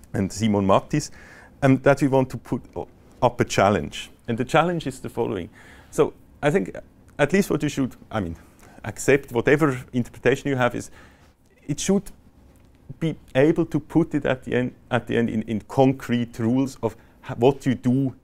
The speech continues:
if you have a concrete experiment. And the experiment is described. This is something you could in principle do, in particular if they are computers. Because if they're computers, we don't need to worry about, oh, can we now simulate a human or not?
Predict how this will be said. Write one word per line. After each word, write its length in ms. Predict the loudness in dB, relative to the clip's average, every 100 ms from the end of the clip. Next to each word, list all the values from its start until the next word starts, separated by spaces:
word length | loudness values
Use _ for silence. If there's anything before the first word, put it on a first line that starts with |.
| -2
if 280 | -2 -2 -6
you 140 | -2
have 180 | -2 -4
a 60 | -4
concrete 520 | 0 0 0 -6 -6 -12
experiment. 560 | -12 -4 -2 -2 -6
And 120 | -6
the 60 | -6
experiment 400 | -2 2 2 2
is 100 | -2
described. 560 | -4 -6 2 2 2 -4
This 140 | -4
is 100 | -4
something 340 | -2 -2 -2 -6
you 120 | -6
could 200 | -6 -6
in 120 | -6
principle 520 | -4 -4 -6 -10 -8
do, 280 | -2 0 0 -4 -2
in 100 | -2
particular 560 | 0 2 2 2 0
if 120 | 0
they 100 | 0
are 100 | 0
computers. 880 | 0 -2 -6 -2 -2 -2 -8 -14 -16 -20 -20 -14
Because 240 | -8 -6
if 100 | -4
they're 140 | -4
computers, 420 | -2 -4 -2 -6 -4
we 100 | -2
don't 200 | -2 -2
need 160 | -6
to 80 | -4
worry 240 | 2 2 2
about, 280 | 2 0
oh, 100 | -2
can 220 | -6 -6 -4
we 80 |
now 160 | -2 -2
simulate 500 | -2 -6 -2 -2 -4
a 40 |
human 360 | -6 -4 -4 -4
or 120 | -2
not? 260 | 0 0